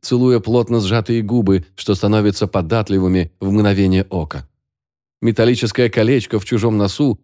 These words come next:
касается кожи Алексея, и от этого всё становится ещё сложнее, напряжённее. Дверь скрипит. Там снаружи раздаётся взволнованное: «Всё в порядке, Кир?» Князь не различает банду по голосам.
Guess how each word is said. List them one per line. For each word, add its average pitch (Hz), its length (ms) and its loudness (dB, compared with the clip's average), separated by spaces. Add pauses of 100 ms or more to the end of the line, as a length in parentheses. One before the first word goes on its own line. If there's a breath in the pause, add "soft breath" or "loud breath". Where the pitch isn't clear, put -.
касается 127 520 -2
кожи 117 360 -2
Алексея, 98 640 0 (140)
и 101 60 2
от 98 160 2
этого 98 300 2
всё 90 180 -2
становится 92 520 -2
ещё 90 320 -2
сложнее, 67 560 -8 (480)
напряжённее. 82 840 -2 (500)
Дверь 101 420 -2 (120)
скрипит. 78 580 -6 (1000)
Там 113 200 2
снаружи 110 580 0 (140)
раздаётся 123 640 0
взволнованное: 92 840 0 (720)
«Всё 185 200 2
в - 80 -6
порядке, 143 640 -2
Кир?» 117 340 -4 (920)
Князь 127 360 0
не 127 120 2
различает 117 560 0
банду 82 340 -2
по 80 100 -6
голосам. 78 560 -4